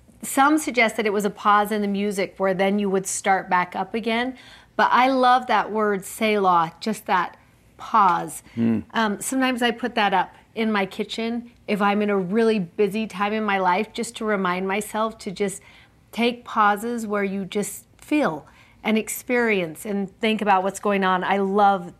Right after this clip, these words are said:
Speaker 1: that thought there. Um, we have a tip-in for you this week, and the tip-in is gonna be, um,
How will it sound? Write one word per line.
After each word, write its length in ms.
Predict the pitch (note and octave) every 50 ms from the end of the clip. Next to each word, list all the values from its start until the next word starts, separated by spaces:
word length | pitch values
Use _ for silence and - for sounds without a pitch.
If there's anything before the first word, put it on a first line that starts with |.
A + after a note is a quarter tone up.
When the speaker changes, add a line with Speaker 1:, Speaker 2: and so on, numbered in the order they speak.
| - -
Speaker 1:
that 320 | F#3+ F3 F3 - - -
thought 320 | - F3+ E3+ E3 - - -
there. 240 | F3 F3 E3+ E3 - - - - - - - _ _ _ _ -
Um, 400 | A#3 A#3 A3+ G#3+ G3 F#3+ F#3 F3+ - _ - - - - - _ -
we 380 | G#3 G#3+ C#4 D4+ E4 E4+ E4+
have 380 | F#4 E4+ D#4+ D#4+ D4 C#4+ C#4 B3+
a 40 | B3+
tip-in 440 | - - C4 C4 C4 B3+ A#3 A3 F#3+
for 180 | - A3+ G#3+
you 300 | G3+ G3 G3 G#3 A3+ A3 - - - - _ - -
this 280 | G3 A#3 A3 A3+ - -
week, 340 | G#3+ G#3 A3 A#3 A#3 - - - - - - _ _ _ -
and 260 | - B3+ B3 A#3+ A#3+ A#3+
the 60 | A#3+
tip-in 460 | A#3+ - C#4+ D4 C#4+ D4+ D4 C#4 C4
is 200 | C4 B3 A#3+ B3
gonna 240 | - A#3 A3+ A3+ G#3+
be, 500 | F3+ G3+ A3 G#3+ G#3+ G#3+ G#3 G#3 - -
um, 380 | - G#3 G3+ F#3+ F#3 F3+ E3+